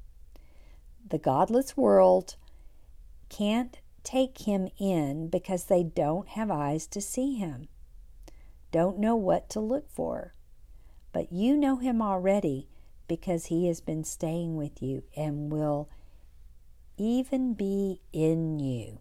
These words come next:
You know, so many times it's listening to that still small voice when my heart is at rest and at peace. And again,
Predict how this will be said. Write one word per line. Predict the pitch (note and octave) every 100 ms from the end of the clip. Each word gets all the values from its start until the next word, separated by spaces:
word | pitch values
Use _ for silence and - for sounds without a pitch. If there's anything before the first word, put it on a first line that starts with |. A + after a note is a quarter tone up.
| - - - - - - - - - -
You | E3
know, | D#3+ D3+
so | D3+ F#3
many | F#3+ G#3+ C#4+
times | - A#3+ G3+ F3
it's | F#3 -
listening | G3+ - A3
to | G3+
that | F3 E3 -
still | - - D#3+ E3+ F3 G3+
small | - - F3 E3+ F3
voice | F3 F#3 A3 F3+ - - - - - -
when | F#3 F3+
my | E3+ E3+ E3+ - -
heart | F3 E3 F3
is | F3 E3
at | -
rest | F3+ E3+ D#3 B2 - - - - - - - -
and | F3+ D#3+
at | D#3 -
peace. | - F3 A#2+ D#3 - - - - - - - - - - -
And | E3 E3+ E3+ E3 F3+
again, | G3 F#3 A#3+ C#4 - -